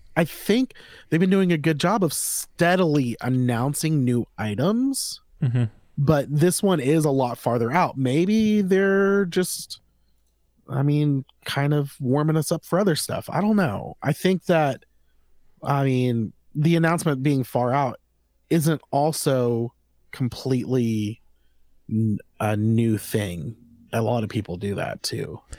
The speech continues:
Speaker 2: Yeah, I mean, like, they,
Speaker 1: But
Speaker 2: they announced stuff at nam that they don't plan on fulfilling for, like, you know, four, four to six months all the time.
Speaker 1: Right.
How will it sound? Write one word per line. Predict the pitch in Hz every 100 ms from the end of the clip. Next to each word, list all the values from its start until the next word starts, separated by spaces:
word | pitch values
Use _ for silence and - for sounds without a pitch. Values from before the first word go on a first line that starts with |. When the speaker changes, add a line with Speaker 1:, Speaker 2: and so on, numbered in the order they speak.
| - -
Speaker 2:
Yeah, | 208 196
I |
mean, | 196 175
like, | 185 -
they, | 180 170
Speaker 1:
But | -
Speaker 2:
they | 156 202
announced | 208 208 -
stuff | 180 160
at | 135
nam | 131 123
that | 123 120 -
they | 135
don't | 127
plan | 113 127 123
on | 120
fulfilling | 123 117 123 120 120 113
for, | 123 120
like, | 120 - - - _ _ _ -
you | 135
know, | 117 104
four, | - 123 113 107 - -
four | 131
to | 120
six | 117 - -
months | 113 - - _
all | - 123
the | -
time. | - 135 - -
Speaker 1:
Right. | 110 87